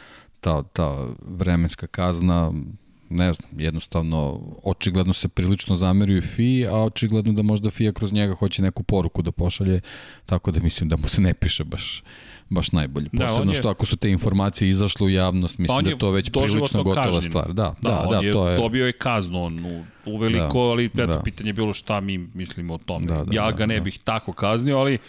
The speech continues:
Speaker 2: ko zna, možda će ko Briatore, doživotno si kažnjen, pa prođe dovoljno godina, položiš žalbu.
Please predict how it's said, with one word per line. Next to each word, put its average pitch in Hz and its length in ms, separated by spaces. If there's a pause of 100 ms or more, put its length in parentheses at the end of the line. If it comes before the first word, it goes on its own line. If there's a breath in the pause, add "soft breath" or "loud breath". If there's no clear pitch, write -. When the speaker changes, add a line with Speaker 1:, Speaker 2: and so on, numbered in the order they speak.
(800 loud breath)
Speaker 2:
ko 143 180
zna, 135 120
možda 117 240
će 120 120
ko 135 140
Briatore, 117 480
doživotno 107 500
si - 140
kažnjen, 110 440
pa 113 220 (180)
prođe 107 300
dovoljno 101 360
godina, 95 340
položiš 87 500
žalbu. 78 440